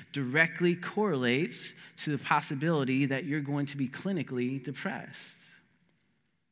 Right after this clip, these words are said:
So if you're battling feelings of depression this morning, one great thing that you can do is shut down social media for a while and see what happens.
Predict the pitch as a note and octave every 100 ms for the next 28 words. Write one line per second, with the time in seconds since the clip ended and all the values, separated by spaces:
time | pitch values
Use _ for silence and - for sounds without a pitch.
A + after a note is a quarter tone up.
0 | _ _ - C#3 B2+ C#3+ D#3+ E3+ E3 C#3
1 | D3+ D3 C#3 C3 A#2+ - C#3+ F3 B2+ A#2
2 | - A#2+ A2+ C3 D#3 E3+ - - - -
3 | - C3+ D3 D#3 D#3 D3 C#3+ C3 C3+ B2
4 | A#2+ D#3+ F#3+ D3 D#3 C3+ C#3 C3+ D3+ D3
5 | - C#3+ - C3+ F#3+ F#3 G#2 A2+ A#2 A2+
6 | A#2+ C#3 D#3 D3 B2+ C3+ C#3 F#3 - C#3+
7 | D3+